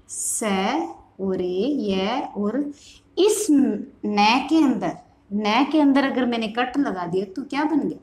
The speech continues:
मैं बन गया। धर्मस्य में देखिए कैसे लिखेंगे,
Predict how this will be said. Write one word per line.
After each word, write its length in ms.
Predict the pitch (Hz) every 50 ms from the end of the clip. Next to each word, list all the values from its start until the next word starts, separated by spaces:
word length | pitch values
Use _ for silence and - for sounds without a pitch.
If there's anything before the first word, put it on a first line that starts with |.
| _ _ 196
मैं 400 | 208 220 220 226 240 233 196 170
बन 180 | 160 165 170
गया। 140 | 151 165 156 - _ _ _ _ _ _ - _ _ - 190
धर्मस्य 640 | - 233 247 226 233 233 247 247 - - 294 294
में 160 | 294 294 285
देखिए 280 | 262 277 269 - 294 277
कैसे 320 | - 254 262 254 - 277
लिखेंगे, 640 | 247 233 233 233 - 247 233 226 214 226 285 381